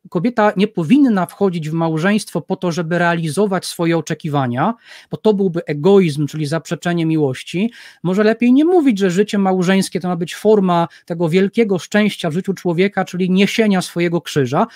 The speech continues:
tylko może warto by było mówić, y, na przykład szczególnie kobietom, żeby koniecznie upominały się o to, co im się należy w małżeństwie. I wiem, że akurat pan Jacek Polikowski to mówi, ale on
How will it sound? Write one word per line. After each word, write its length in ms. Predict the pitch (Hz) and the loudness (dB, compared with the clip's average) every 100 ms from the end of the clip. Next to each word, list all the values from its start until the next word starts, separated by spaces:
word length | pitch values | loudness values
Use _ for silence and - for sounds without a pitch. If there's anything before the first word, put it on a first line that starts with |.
| - | -20
tylko 200 | - - | -14 -2
może 280 | 220 214 202 | 0 2 2
warto 360 | 196 226 247 214 | 4 2 2 0
by 120 | 190 | 0
było 280 | 175 220 208 | 0 4 4
mówić, 680 | 208 262 302 170 143 - - _ - | 6 6 4 2 -4 -10 -16 _ 0
y, 280 | 151 151 - | 2 2 2
na 100 | 185 | -4
przykład 380 | - 285 214 175 | -2 -4 -2 -6
szczególnie 580 | - 180 185 196 165 156 | -4 -2 4 4 4 0
kobietom, 600 | 170 143 117 - 175 302 - - - | -2 -2 -4 0 2 2 0 -20 -12
żeby 540 | 139 147 175 170 247 247 _ _ _ | -6 -2 -2 2 2 0 _ _ _
koniecznie 880 | - 214 208 247 269 - 165 156 208 - | 0 4 4 4 0 -4 0 0 0 -4
upominały 920 | 240 - 233 220 220 220 262 240 170 | -6 0 2 4 2 2 2 2 0
się 180 | - 165 - | -2 -8 -2
o 140 | 175 | 0
to, 200 | 143 233 | 0 -2
co 220 | 240 175 - | -4 -6 -2
im 140 | 208 | -2
się 160 | 202 139 | -2 -4
należy 580 | 190 285 330 285 165 143 | -2 0 2 2 2 0
w 20 | |
małżeństwie. 720 | 151 156 151 147 123 - 104 _ | 0 0 2 0 -2 -8 -16 _
I 80 | 165 | -4
wiem, 200 | 196 294 | 2 2
że 100 | 240 | 2
akurat 300 | 190 240 226 | 0 0 -2
pan 160 | - 190 | 0 -2
Jacek 300 | 185 214 - | -2 -4 -4
Polikowski 580 | 190 196 175 - - 185 | -2 0 -2 -4 -8 -4
to 100 | 190 | 0
mówi, 360 | 156 131 254 - - - - | 0 0 -2 -2 -20 -20 -2
ale 340 | 208 170 175 - | 2 4 2 2
on 200 | 220 | -2